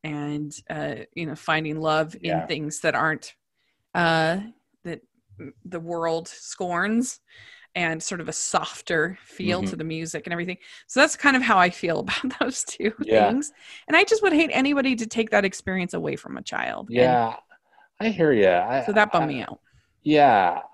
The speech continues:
Speaker 2: I totally agree, 'cause that's, that's just one of the joys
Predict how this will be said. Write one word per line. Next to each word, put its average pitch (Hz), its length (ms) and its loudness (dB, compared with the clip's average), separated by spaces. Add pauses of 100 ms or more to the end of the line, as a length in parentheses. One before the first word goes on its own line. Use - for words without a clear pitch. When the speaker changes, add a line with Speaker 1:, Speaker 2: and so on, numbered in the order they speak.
Speaker 2:
I 160 80 -2
totally 170 340 2
agree, 98 460 2
'cause 104 420 -2 (480)
that's, 156 340 -2 (220)
that's 135 420 2
just 113 160 -8
one 113 140 2
of 95 80 2
the 92 60 -2
joys 82 560 2